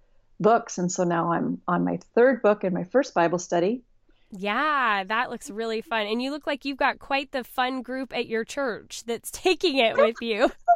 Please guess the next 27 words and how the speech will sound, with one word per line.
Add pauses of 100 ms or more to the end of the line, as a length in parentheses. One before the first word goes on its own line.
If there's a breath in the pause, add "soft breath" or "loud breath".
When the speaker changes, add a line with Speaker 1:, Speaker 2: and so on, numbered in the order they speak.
(140)
Speaker 1:
Oh
my
goodness. (380 loud breath)
It's
been
so
fun
to
hear
about
people
really
all
over
the
world
taking (140)
the
Bible
study. (280)
But
the
thing
that
just (180)
floors
me